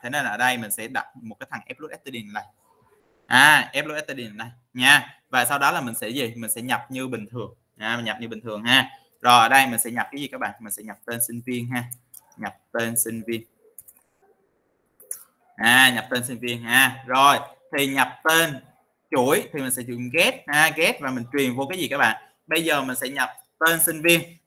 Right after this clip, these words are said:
Thì ở đây mình sẽ nhập từng vị trí ở trong mảng. Đúng không ha? Từng vị trí ở trong mảng ha. Vậy thì ở đây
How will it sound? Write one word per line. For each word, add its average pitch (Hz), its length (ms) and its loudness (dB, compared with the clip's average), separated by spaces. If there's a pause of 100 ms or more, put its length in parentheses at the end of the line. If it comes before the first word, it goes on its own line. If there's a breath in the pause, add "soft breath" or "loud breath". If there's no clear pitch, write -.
Thì 135 60 2
ở 123 160 2
đây 160 300 6
mình 139 180 -4
sẽ 170 140 -2
nhập 147 240 -4 (500)
từng 151 300 2
vị 120 200 -2
trí 175 220 4
ở - 160 -4
trong 151 200 -2
mảng. 120 280 0 (880)
Đúng 147 140 -4
không 180 280 4
ha? 160 360 4
Từng 131 220 -4
vị 120 140 -6
trí 156 180 -10
ở 117 100 -10
trong 143 200 -14
mảng 117 240 -14
ha. 165 320 0 (180)
Vậy 120 220 0
thì 135 120 -8
ở 107 160 -6
đây 151 180 4